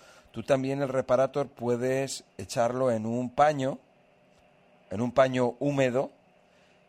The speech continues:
y te lo colocas sobre la rodilla y te lo sujetas con una rodillera que no te apriete mucho o con unas gomas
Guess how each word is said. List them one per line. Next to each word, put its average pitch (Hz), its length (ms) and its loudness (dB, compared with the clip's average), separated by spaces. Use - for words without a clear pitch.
y 110 340 -2
te 110 120 -6
lo 104 140 -2
colocas 117 420 0
sobre 120 260 -2
la 120 160 4
rodilla 131 380 -2
y 156 60 -8
te 131 100 -6
lo 107 100 -4
sujetas 113 480 -6
con 117 240 -4
una 113 520 0
rodillera 107 680 -2
que 113 120 -6
no 110 100 -4
te 110 220 -2
apriete 113 400 -4
mucho 165 420 -2
o 139 100 0
con 101 160 -6
unas 107 280 -6
gomas 151 500 0